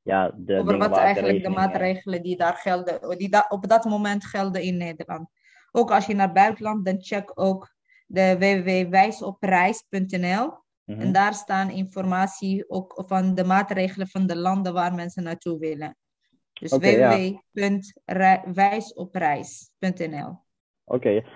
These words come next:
Speaker 1: deze vraag is ook relevant bij mij, want, eh, eh, kennissen van mij,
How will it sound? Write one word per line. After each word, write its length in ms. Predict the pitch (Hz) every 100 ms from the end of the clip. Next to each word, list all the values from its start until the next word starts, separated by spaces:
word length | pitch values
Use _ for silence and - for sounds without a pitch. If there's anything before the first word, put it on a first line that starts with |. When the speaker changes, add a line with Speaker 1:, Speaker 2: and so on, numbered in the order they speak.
| -
Speaker 1:
deze 200 | - 147
vraag 200 | 151 151
is 60 | -
ook 100 | 156
relevant 600 | 135 127 131 143 135 113
bij 140 | 113
mij, 180 | 110 110
want, 280 | 107 104 -
eh, 280 | 110 107 104
eh, 420 | 98 101 101 101 95
kennissen 300 | 127 127 -
van 100 | 107
mij, 340 | 101 101 92